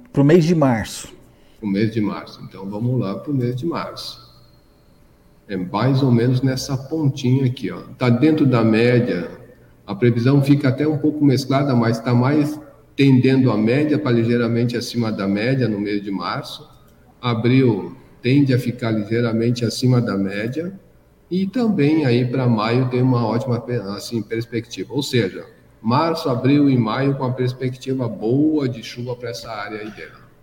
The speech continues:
Speaker 1: Muito bom. Arnaldo Machado,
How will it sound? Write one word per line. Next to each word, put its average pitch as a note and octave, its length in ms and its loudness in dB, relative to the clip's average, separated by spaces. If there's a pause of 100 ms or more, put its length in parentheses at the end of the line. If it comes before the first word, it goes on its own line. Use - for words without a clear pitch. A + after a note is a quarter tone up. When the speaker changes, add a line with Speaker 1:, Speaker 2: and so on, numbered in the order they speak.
(380)
Speaker 1:
Muito G#2 560 -4
bom. F#2+ 240 -4 (640)
Arnaldo F3 460 2
Machado, D3+ 880 0